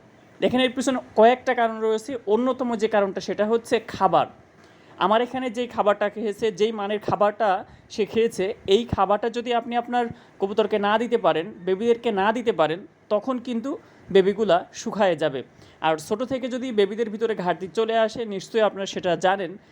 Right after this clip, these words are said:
যে যেহেতু রেসিং পিজন, তারা ফ্লাইংয়ে, টসা সারিতে, রেসে ভালো রেজাল্ট নাও করতে পারে পরবর্তীতে। এই জন্য ছোটো থেকেই আমাদের রেসিং পিজন বেবিদের স্ট্রং করতে হবে। এখন আমি আমার ব্রিডিং পেয়ার এবং বেবিদেরকে কোন ধরনের খাবার দিই,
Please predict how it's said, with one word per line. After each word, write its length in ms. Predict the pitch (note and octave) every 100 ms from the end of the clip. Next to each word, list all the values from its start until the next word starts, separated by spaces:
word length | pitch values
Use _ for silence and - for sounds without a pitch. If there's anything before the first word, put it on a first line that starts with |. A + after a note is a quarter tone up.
| _ -
যে 100 | E3+
যেহেতু 300 | G3 G3+ A3+
রেসিং 340 | F#3+ G3 B3+
পিজন, 320 | A#3 F3 F3+ - -
তারা 300 | F3 F#3 F3+ - _
ফ্লাইংয়ে, 560 | F3+ F3 F3 E3+ E3+ D#3 D#3 - -
টসা 360 | F3 F3+ G3+ F3
সারিতে, 480 | F3 E3 D#3 E3 D3+ - -
রেসে 440 | E3+ F#3+ G3 E3 D3+ - -
ভালো 200 | E3 F#3+
রেজাল্ট 340 | F#3 F3+ G3 - -
নাও 260 | D#3+ F3 G#3+
করতে 300 | B3 G#3+ F#3
পারে 160 | E3+
পরবর্তীতে। 720 | E3+ E3 D#3+ D3+ D#3 D3+ C#3+ - -
এই 80 | E3+
জন্য 260 | E3+ A3 A3
ছোটো 200 | G#3 G#3
থেকেই 380 | A#3 A3+ A#3 F#4+ - - -
আমাদের 280 | F3 G3
রেসিং 280 | G3 F#3+ B3
পিজন 260 | A#3 A#3 A#3
বেবিদের 380 | F#3 F#3 F#3+ F#3+ - -
স্ট্রং 320 | F#3 - G#3+
করতে 280 | F#3+ F3 D3+
হবে। 280 | D#3 C3+ A#2+ - _ -
এখন 240 | G3 B3+
আমি 320 | B3+ G3 G#3+ B3
আমার 240 | B3 B3+
ব্রিডিং 360 | F#3 G3+ G#3+ A#3
পেয়ার 240 | A#3+ A#3+
এবং 220 | A3+ A3+
বেবিদেরকে 560 | F3+ F3 G3+ G#3+ G#3+ A#3
কোন 240 | A#3 A3+
ধরনের 320 | A#3 A#3 A3+
খাবার 460 | F#3 G3 F3+ F3 D#3+
দিই, 180 | F#3